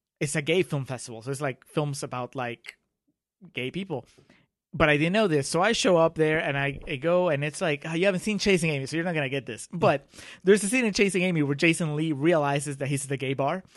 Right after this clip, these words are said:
and it's amazing 'cause, you know, he has this smile coming to his face, and he starts, like, clapping 'cause he's, like, a lot of, like,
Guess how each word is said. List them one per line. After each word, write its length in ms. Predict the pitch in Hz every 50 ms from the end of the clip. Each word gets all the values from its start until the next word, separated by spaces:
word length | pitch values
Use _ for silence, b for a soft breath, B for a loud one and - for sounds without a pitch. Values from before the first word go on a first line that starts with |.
| B B B B B B _
and 140 | 151 147 147
it's 160 | 151 147 175
amazing 560 | 165 143 139 143 147 165 170 180 196 202 226
'cause, 240 | - 160 208 180 165
you 100 | 175 165
know, 80 | 156
he 120 | 156 185 175
has 120 | 180 175
this 180 | 165 175 175 -
smile 480 | - 160 147 143 135 143 160 170 175
coming 300 | 170 - 185 165 160 165
to 80 | 151 175
his 120 | 160 139
face, 440 | 143 - 151 139 147 160 170 180 180
and 140 | - 196 147
he 80 | 147 143
starts, 260 | 143 - 156 139 -
like, 160 | 147 131 -
clapping 400 | - 143 135 135 139 - 165 156
'cause 160 | 151 147 123
he's, 240 | 131 135 143 147 147
like, 140 | 147 131 131
a 40 | 127
lot 160 | 127 135 135
of, 80 | 135
like, 220 | 131 127 120 120